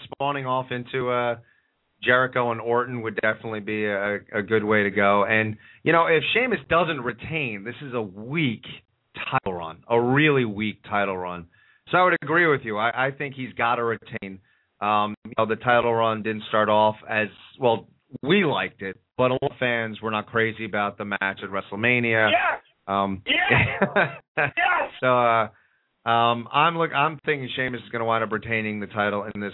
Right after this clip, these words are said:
Speaker 1: match as well. The interesting thing I, I'm looking at with this pay-per-view is Creative is really setting up Punk versus Bryan. Uh, to have Cena in a match against Laurinaitis, the other title match is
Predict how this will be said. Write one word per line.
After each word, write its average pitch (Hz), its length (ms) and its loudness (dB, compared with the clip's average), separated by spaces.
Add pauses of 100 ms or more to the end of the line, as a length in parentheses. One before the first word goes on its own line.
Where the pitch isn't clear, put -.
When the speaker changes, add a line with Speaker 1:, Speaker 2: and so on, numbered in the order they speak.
Speaker 1:
match - 260 -14
as 101 160 -6
well. 131 440 2 (200)
The 165 140 2
interesting 262 380 -2
thing 156 320 0
I, 151 80 0
I'm 156 300 2
looking 143 340 -2
at 120 140 0
with 117 120 -2
this 120 200 -8
pay-per-view 123 760 -2
is 127 220 0 (120)
Creative 196 500 2 (180)
is 135 180 -8 (260)
really 185 500 0 (640)
setting 170 440 0
up 131 340 2 (200)
Punk 131 280 -2 (100)
versus 110 480 -4
Bryan. 95 420 -4 (480)
Uh, 107 280 4
to 123 140 -2
have 151 260 4 (240)
Cena 190 260 0 (160)
in 175 60 -4
a 170 80 0
match 156 400 2 (100)
against 139 360 -6
Laurinaitis, 131 720 2 (580)
the 131 140 -6
other 151 300 2 (100)
title 165 300 2
match 160 400 -2
is 113 80 -14